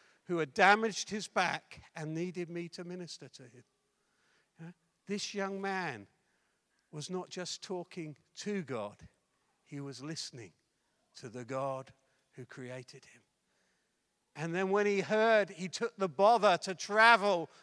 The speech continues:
across town to come to the church building and to find the prayer room and to walk up. And w-, th-, he came up and he prayed with me, and I have never had another day's pain since.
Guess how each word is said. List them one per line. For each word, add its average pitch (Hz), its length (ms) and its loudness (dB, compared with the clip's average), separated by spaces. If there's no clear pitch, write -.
across 226 540 4
town 196 640 6
to 175 120 -8
come 180 260 -4
to 190 100 -10
the 165 120 -10
church 156 400 -10
building 135 380 -8
and 135 160 -12
to 147 80 -12
find 180 400 0
the 170 100 -4
prayer 170 340 -4
room 117 260 -6
and 110 140 -12
to 151 100 -12
walk 160 300 -8
up. - 140 -10
And 127 180 -16
w-, 143 200 -14
th-, 143 140 -10
he 123 120 -18
came 175 320 -2
up 165 260 -6
and 131 100 -10
he 123 80 -10
prayed 147 320 -12
with 135 140 -12
me, 135 260 -14
and 143 100 -12
I 131 100 -12
have 117 120 -18
never 135 500 -10
had 143 140 -14
another 123 340 -16
day's 123 260 -18
pain 120 200 -20
since. - 460 -20